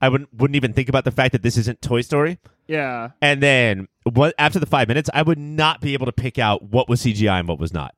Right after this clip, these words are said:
Speaker 2: Yeah, I think it's just a few elements, right?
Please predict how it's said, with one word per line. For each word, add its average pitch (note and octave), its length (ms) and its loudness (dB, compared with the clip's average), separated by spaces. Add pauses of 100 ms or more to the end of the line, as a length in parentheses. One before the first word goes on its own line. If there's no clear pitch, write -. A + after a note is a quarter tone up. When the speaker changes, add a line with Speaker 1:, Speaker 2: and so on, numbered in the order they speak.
(140)
Speaker 2:
Yeah, A#3 200 0
I B3 120 2
think F4+ 160 -4
it's - 120 -8
just - 260 -4
a A3+ 40 -8
few E3 340 -6
elements, A2+ 480 -14
right? - 680 -6